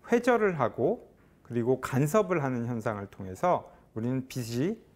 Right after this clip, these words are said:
어, 그 파동이라고 하는 것을, 어, 확증을 하고, 어, 그다음에, 어, 이야기할 수 있겠는데요.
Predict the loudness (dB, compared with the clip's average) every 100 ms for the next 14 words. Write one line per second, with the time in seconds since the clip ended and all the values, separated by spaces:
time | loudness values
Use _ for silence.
0 | -6 0 2 0 -2 -6 -6 -6 0 0
1 | 2 2 4 4 4 0 -2 -16 -8 -4
2 | -2 0 -2 0 0 0 -2 -12 -10 -6
3 | -2 -2 -2 0 0 2 2 4 4 4
4 | -4 -20 -20 _ _ 0 2 0 0 0
5 | 0 -2 -2 -2 2 2 4 0 -2 -4
6 | -4 -2 -2 -4 0 0